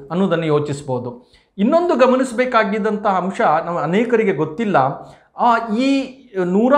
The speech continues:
ಮೂವತ್ಮೂರು ಕೋಟಿ ರೂಪಾಯಿ ನಷ್ಟವಾಗಿದೆ ಅಂದ್ರೆ ಅರ್ಥ ಅದು ಸಾಮಾನ್ಯ ಜನರು ಕಟ್ಟಿರುವಂತಹ ತೆರಿಗೆಯ ಮತ್-, ಮೊತ್ತ ಅನ್ನುವಂಥದ್ದನ್ನ ನಾವು ಇಲ್ಲಿ ಗಮನಿಸಬೇಕಾಗತ್ತೆ. ಒಂದು ಅಂಕಿಅಂಶಗಳ ಪ್ರಕಾರ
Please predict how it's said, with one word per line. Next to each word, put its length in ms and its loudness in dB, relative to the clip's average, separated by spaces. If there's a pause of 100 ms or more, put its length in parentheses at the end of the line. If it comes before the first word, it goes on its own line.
ಮೂವತ್ಮೂರು 720 2
ಕೋಟಿ 340 0
ರೂಪಾಯಿ 920 -2 (140)
ನಷ್ಟವಾಗಿದೆ 920 2
ಅಂದ್ರೆ 240 0
ಅರ್ಥ 380 0 (600)
ಅದು 520 2 (240)
ಸಾಮಾನ್ಯ 680 2
ಜನರು 840 0 (120)
ಕಟ್ಟಿರುವಂತಹ 800 0
ತೆರಿಗೆಯ 560 2
ಮತ್-, 560 -4
ಮೊತ್ತ 400 -2
ಅನ್ನುವಂಥದ್ದನ್ನ 800 -2 (500)
ನಾವು 560 0
ಇಲ್ಲಿ 140 -2
ಗಮನಿಸಬೇಕಾಗತ್ತೆ. 1300 -2 (400)
ಒಂದು 340 4
ಅಂಕಿಅಂಶಗಳ 840 2
ಪ್ರಕಾರ 420 -2